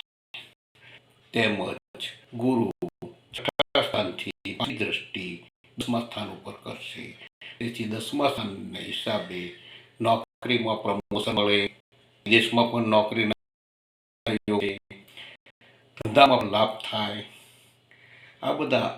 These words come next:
યોગ થવાની શક્યતા છે. તેમજ બારમા સ્થાનમાં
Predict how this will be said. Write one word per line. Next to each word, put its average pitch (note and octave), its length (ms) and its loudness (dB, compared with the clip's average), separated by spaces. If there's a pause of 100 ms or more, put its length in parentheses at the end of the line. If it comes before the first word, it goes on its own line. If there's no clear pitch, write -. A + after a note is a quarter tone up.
(380)
યોગ A#2 220 4 (320)
થવાની G#2 340 -2
શક્યતા - 460 -6 (320)
છે. - 80 6 (360)
તેમજ - 320 2 (680)
બારમા A#2 260 4
સ્થાનમાં - 920 -6